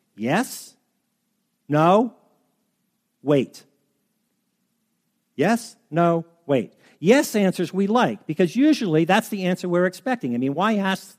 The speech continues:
God for something if he's not gonna say yes and agree with you? So the yes answer is usually the one that we're looking for.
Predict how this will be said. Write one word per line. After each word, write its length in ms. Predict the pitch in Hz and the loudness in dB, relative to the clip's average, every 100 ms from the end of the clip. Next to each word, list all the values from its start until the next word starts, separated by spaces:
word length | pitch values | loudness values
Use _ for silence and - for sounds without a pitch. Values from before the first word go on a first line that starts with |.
| - | -4
God 280 | 170 185 180 | -2 -2 -6
for 100 | 156 | -8
something 380 | 202 - 147 | -6 -4 -4
if 80 | 151 | -6
he's 120 | 147 | -6
not 160 | 151 147 | -8 -6
gonna 120 | 165 | -6
say 160 | - 175 | -4 -4
yes 320 | 185 196 - | -2 -2 -4
and 80 | 156 | -10
agree 240 | 180 226 | -6 -4
with 120 | 135 | -6
you? 160 | 95 82 _ _ _ _ | -8 -18 _ _ _ _
So 140 | - | -4
the 100 | 151 | 0
yes 260 | 156 233 233 | 2 2 0
answer 220 | 156 151 | -4 -4
is 140 | 135 135 | -6 -4
usually 360 | 240 262 156 | -2 -2 -2
the 100 | 127 | -4
one 200 | 131 135 | -4 -2
that 140 | 143 147 | -4 -4
we're 140 | 170 | -4
looking 280 | 214 - 165 | -4 -4 -6
for. 320 | - 101 90 | -8 -14 -14